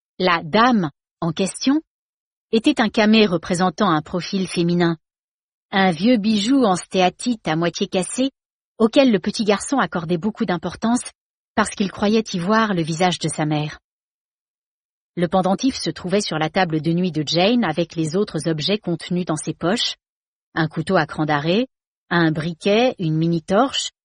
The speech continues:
une petite bombe de gaz poivre, quatre menottes en nylon retenues par un élastique. Elle récupéra le camé sur la table de nuit. « Je la tiens dans ma main. »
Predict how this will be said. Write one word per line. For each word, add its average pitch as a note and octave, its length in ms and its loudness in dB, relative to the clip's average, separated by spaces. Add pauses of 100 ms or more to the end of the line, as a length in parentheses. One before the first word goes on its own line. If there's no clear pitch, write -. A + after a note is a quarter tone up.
(180)
une F#3+ 180 4
petite G#3+ 340 2
bombe G#3+ 360 4
de D#3+ 140 0
gaz F3 420 2
poivre, B3 460 0 (480)
quatre G3+ 320 0
menottes F#3 340 4
en E3 80 2
nylon F3+ 320 2
retenues F3 400 -2
par D#3 180 -2
un D#3 80 2
élastique. D3+ 640 -6 (920)
Elle F#3 120 2
récupéra B3+ 540 6
le G3+ 100 4
camé F#3+ 340 4
sur F3 180 -2
la D#3+ 100 2
table E3 320 2
de D#3 80 2
nuit. « D3+ 240 0 (1400)
Je - 60 0
la G#3+ 80 4
tiens A#3 240 0
dans F#3 100 2
ma E3+ 120 2
main. » F#3 200 0